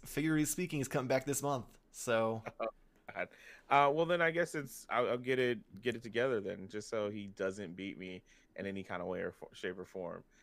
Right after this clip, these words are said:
Speaker 2: Um, the cool thing is that I could easily switch to sh-, the sh-, <laughs> just hit the switch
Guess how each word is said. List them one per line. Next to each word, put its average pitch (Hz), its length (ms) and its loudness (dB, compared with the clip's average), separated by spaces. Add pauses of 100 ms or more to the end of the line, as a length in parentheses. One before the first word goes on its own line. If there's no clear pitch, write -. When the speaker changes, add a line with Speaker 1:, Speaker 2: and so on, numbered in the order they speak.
(240)
Speaker 2:
Um, 87 500 -12
the 117 120 -4
cool 170 240 2
thing 135 260 0
is 110 140 -2
that 107 100 0
I 101 100 4
could 101 160 -6
easily 95 320 -8
switch - 300 -12
to - 80 -20
sh-, - 140 -16 (120)
the 98 60 -14
sh-, - 160 -12 (340)
<laughs> - 380 -20
just 123 200 -4
hit 131 160 -4
the 113 60 -18
switch 117 440 -4